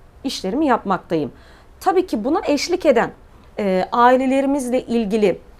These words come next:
e, herhangi bir durum olursa, yani şöyle, örneğin ailemizin işte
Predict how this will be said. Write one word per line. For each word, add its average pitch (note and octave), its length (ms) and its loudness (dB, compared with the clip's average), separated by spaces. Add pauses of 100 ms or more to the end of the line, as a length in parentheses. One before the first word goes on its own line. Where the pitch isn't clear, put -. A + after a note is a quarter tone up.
(160)
e, F#3+ 160 0
herhangi C4 440 -2
bir C4+ 160 -2
durum B3+ 220 0
olursa, A3 480 -2
yani B3 220 -2
şöyle, A#3 540 0 (380)
örneğin D4 360 2
ailemizin C#4 580 0
işte C4+ 380 -2